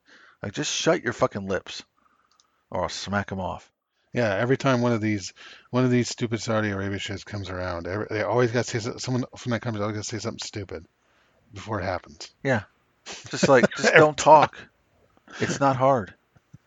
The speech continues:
Speaker 2: Just, just do what The Rock says. Know your role and shut your damn mouth.
Speaker 1: Yes.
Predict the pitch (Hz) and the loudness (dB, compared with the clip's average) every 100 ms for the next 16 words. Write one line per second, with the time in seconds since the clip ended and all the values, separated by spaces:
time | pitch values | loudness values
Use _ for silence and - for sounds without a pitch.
0 | _ _ - 151 - - - - - - | _ _ -10 -6 -6 -8 -14 -18 -18 -20
1 | _ _ _ _ _ _ _ _ _ _ | _ _ _ _ _ _ _ _ _ _
2 | _ _ - 117 - - - - - 131 | _ _ -10 -8 -8 -12 -20 -10 -6 -2
3 | 160 165 143 143 147 - 117 95 85 98 | 2 2 4 6 4 2 -2 -2 -2 0
4 | 139 135 139 139 139 151 113 101 - - | 2 4 4 4 4 2 -2 -4 -6 4
5 | 156 165 - - _ - 117 143 156 156 | 4 4 -2 -16 _ -2 2 4 6 6
6 | 147 160 165 110 - - - _ _ _ | 6 8 8 6 2 -12 -20 _ _ _
7 | - 110 107 - - | -4 0 0 -2 -10